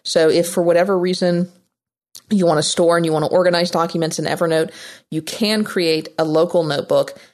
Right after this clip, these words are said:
that does not sync to any, to the Evernote cloud. So that is an option as well. And I had it in the outline, but just completely skipped over it. So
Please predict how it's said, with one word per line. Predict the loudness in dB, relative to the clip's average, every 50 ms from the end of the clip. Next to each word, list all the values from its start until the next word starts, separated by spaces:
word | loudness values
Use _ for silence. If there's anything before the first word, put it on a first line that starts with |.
| _ _ -4
that | -4 -4 -2
does | -4 -6 -4 -4
not | -4 -4 -4 -4 -4
sync | -4 -2 -2 -4 -4 -6
to | -8 -8 -6
any, | -4 -4 -4 -4 -4 -6 -8 _ _ _ _ _ -18 -12 -10 -8 -4
to | -4 -2
the | -2 0 0
Evernote | 0 0 0 -2 -4 -4 -4
cloud. | -6 -4 -4 -4 -4 -6 -8 -12 -14
So | -10 -6 -4
that | -2 0 0 0
is | -2 -4
an | -4
option | -6 -8 -8 -8 -10 -8
as | -8 -8 -6
well. | -4 -4 -4 -4 -6 -8
And | -6 -6 -4 -4 -6 -6 -4
I | -2 -2 -2 -2 -4
had | -4 -4 -4 -2
it |
in | -2 -2
the | -2
outline, | -2 -2 -2 -4 -4
but | -4 -6 -6
just | -8 -10 -10
completely | -10 -8 -6 -4 -4 -4 -4 -8
skipped | -8 -8 -10 -10 -8 -6
over | -6 -6 -4 -6
it. | -6 -6 -8
So | -8 -6 -6 -6 -6